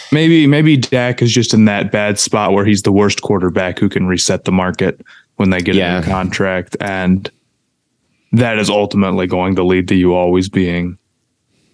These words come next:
Speaker 1: listed at, labeled as, as not that great. I was thinking about this today. If Joe Burrow loses the Super Bowl, how many quarterbacks in this one playoff run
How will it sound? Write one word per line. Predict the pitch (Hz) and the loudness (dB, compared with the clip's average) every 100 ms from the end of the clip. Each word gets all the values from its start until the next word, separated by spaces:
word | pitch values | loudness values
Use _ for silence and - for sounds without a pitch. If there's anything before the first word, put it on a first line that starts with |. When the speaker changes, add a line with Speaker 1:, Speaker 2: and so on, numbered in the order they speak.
| - | 0
Speaker 1:
listed | 101 95 - 107 92 | 2 2 0 0 0
at, | 95 - | -2 0
labeled | 104 95 95 92 | 0 0 -2 -2
as, | 87 - | -2 -2
as | 87 101 | 0 0
not | 90 92 - | -2 -4 -6
that | 95 87 | -4 -2
great. | 101 95 - - 160 | -2 -2 -4 -8 -4
I | 147 | 0
was | 175 | 2
thinking | 233 196 | 4 4
about | 175 | 4
this | 156 135 | 2 2
today. | 127 | 0
If | 110 | 0
Joe | 113 147 | 0 2
Burrow | 156 127 | 2 2
loses | 107 107 107 104 | 4 4 4 2
the | 95 | 0
Super | 90 110 101 | 0 0 2
Bowl, | 98 92 | 2 0
how | 107 | 2
many | 135 123 | 2 2
quarterbacks | - 110 104 95 98 95 - 117 | 2 2 2 2 -2 -4 -4 2
in | 101 | 4
this | 98 98 | 2 2
one | 98 98 92 | 0 2 0
playoff | - 98 95 90 90 - | 0 -2 0 -2 -2 0
run | 95 92 87 87 | 0 0 0 -2